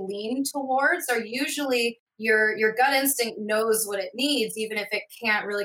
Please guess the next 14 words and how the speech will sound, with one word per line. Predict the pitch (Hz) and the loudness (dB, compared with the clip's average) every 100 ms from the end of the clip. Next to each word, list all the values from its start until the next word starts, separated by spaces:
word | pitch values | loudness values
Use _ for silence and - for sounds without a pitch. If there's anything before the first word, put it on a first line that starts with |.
| 202 | -6
communicate | 202 202 226 240 - 190 | -10 -6 -4 -4 -4 0
it. | 190 190 | 0 0
So | - 208 | -2 -2
sometimes | 202 214 226 240 226 220 - - _ _ - | -2 -4 -4 0 0 -2 -8 -16 _ _ 0
during | 226 254 240 226 | 4 6 4 -2
play, | - 269 370 277 220 240 - _ | 0 4 6 6 2 0 -6 _
you | 339 | -2
can | 311 | 2
have | 226 226 226 | 4 4 2
these | 220 196 - - | -4 -10 -10 -6
crazy | 220 214 214 202 | -4 -2 -2 -2
experiences | - - 262 339 311 247 226 226 | -2 -4 -2 0 0 -2 -2 -2
that | 190 190 | -2 2
wasn't | 247 262 233 | 2 2 -2